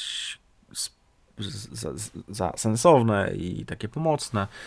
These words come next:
możecie mnie wesprzeć, y, wesprzeć wchodząc, e, w link znajdujący się w opisie tego materiału.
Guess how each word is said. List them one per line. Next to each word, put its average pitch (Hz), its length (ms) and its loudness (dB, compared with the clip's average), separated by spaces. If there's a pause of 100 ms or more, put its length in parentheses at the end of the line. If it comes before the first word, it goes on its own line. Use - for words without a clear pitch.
(160)
możecie 104 480 0
mnie 90 280 0
wesprzeć, 98 720 0 (640)
y, - 220 -6 (300)
wesprzeć - 480 -2
wchodząc, 104 640 -2 (340)
e, 87 320 0
w 87 120 -6
link 95 440 0 (220)
znajdujący 95 600 0
się 80 280 -6
w - 60 -6
opisie 101 360 -6
tego - 260 -10 (220)
materiału. - 440 -6